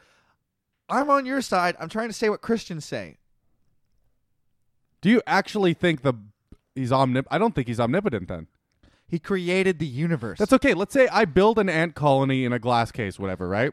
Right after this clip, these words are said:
Speaker 1: Mm-hmm.
Speaker 2: Just because I built that, I'm a se-, I'm effectively their God.
Speaker 1: Mm-hmm.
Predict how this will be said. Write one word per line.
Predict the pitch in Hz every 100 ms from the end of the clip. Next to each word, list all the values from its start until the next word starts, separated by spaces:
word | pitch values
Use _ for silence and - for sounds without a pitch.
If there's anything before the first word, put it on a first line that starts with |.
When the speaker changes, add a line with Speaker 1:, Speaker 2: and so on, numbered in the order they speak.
| -
Speaker 1:
Mm-hmm. | 131 131 139 147 _ _ _ _ _ _ _ -
Speaker 2:
Just | 226
because | - 294 285
I | 254
built | 151 135 214 -
that, | 123 104 107 - _
I'm | 185 233
a | 220
se-, | 208 202
I'm | 220
effectively | 226 - 202 - 160 135
their | 113 110
God. | 95 95 69 - _
Speaker 1:
Mm-hmm. | 135 135 151